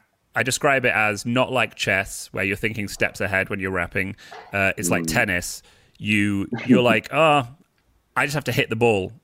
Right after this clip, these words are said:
Speaker 1: And, like, you don't know what spin that ball will come back with. You have to read that and hit it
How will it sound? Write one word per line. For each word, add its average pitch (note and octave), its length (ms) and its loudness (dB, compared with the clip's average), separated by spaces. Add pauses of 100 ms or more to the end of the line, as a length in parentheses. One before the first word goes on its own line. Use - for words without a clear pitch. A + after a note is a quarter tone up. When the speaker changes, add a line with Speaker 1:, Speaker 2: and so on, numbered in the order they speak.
(140)
Speaker 1:
And, A2+ 120 0
like, A2 240 2
you B2 120 2
don't C3+ 160 2
know B2 120 2
what B2 180 0
spin B2 320 0
that A2 160 -2
ball A2+ 160 2
will A2 80 2
come G#2+ 240 -6
back A2 240 -2
with. G2 220 -6
You G#2+ 80 0
have G#2 140 -2
to A2+ 80 -6
read A2 260 0
that G2+ 160 0
and G#2 100 -4
hit A2 160 -2
it G2 180 -2